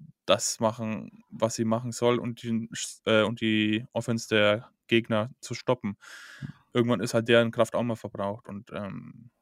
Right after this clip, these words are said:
Speaker 1: ja.
Speaker 2: Ja.
Speaker 1: Aber trotzdem muss man sagen, die, die, die Defense absolut krank, was die liefert.
Speaker 2: Ja. Darius Williams hat mal wieder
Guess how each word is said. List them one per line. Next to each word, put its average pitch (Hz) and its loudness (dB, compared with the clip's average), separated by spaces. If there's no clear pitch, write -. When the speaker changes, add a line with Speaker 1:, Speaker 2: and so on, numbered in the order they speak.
Speaker 1:
ja. 107 -4
Speaker 2:
Ja. 123 -6
Speaker 1:
Aber - -4
trotzdem 120 4
muss 120 2
man 117 2
sagen, 113 8
die, 113 -4
die, 110 -4
die 117 -10
Defense 113 -4
absolut 110 -6
krank, 104 -8
was 113 -16
die 110 -4
liefert. 117 -8
Speaker 2:
Ja. 123 -6
Darius 131 -2
Williams 143 2
hat - -14
mal 113 -8
wieder 117 -6